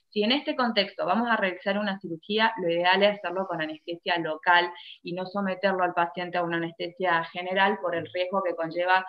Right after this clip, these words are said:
la intubación y, y, bueno, y todo lo que, lo que conlleva eso. Bueno, pasamos a la siguiente.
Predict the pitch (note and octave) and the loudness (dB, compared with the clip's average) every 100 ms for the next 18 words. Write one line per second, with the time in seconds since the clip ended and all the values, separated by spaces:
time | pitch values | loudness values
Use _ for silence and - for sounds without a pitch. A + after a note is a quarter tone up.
0 | - - - F#3+ F#3+ G3 G3+ G3+ G3 F#3 | -8 -10 -2 -2 2 4 4 2 2 4
1 | F#3+ F#3 E3+ D#3 D3 E3 D#3 - - E3 | 4 4 0 -2 -6 -8 -8 -10 -12 -8
2 | E3 D#3+ D#3 D3+ D#3 - - E3 E3 D#3 | -4 -2 -2 -4 -6 -6 -4 0 0 -2
3 | D3+ D#3+ D3+ C3+ - D3+ _ - - - | -4 -2 0 -2 -8 -20 _ -20 -20 -20
4 | _ _ D#3+ D#3+ - - D#3+ D#3+ F3 F#3 | _ _ -12 -12 -12 -14 -10 -6 -4 -2
5 | E3 E3 - D#3 E3+ F#3 G3+ C#4+ | -2 -4 -4 -6 -4 -4 -2 -4